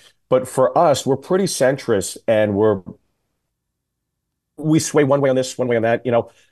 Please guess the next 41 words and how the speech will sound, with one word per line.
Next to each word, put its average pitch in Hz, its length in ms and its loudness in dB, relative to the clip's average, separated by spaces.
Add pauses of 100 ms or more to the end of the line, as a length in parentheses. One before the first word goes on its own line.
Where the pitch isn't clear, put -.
(140)
Um, 113 240 0 (460)
but 120 120 -2
boy, 139 180 2
the 110 120 4
identity 113 400 2
politics 101 560 -2
in 101 80 -4
Los 92 240 0
Angeles 95 460 -4
were 98 80 -2
driving 90 340 0
us 82 80 -6
both 92 260 -4
crazy, 92 400 -2
and 80 80 -6
having 95 320 -2
kids 101 480 -2 (840)
in 127 140 2
school 131 300 0
at 117 100 2
the 113 60 0
time, 120 360 -2
especially 117 400 -2
with 107 160 -4
all, 107 160 2
like, 101 200 0
the, 95 380 -2 (420)
the 110 140 0
hammering 113 720 0
of 98 320 0
sexuality 104 920 0
and 85 300 -4
trans 104 560 0
and 98 80 0
all 92 140 2
this 92 180 -4
other 104 180 2
stuff, 95 380 0
it's 101 140 -6
just - 180 -6
like, 104 180 0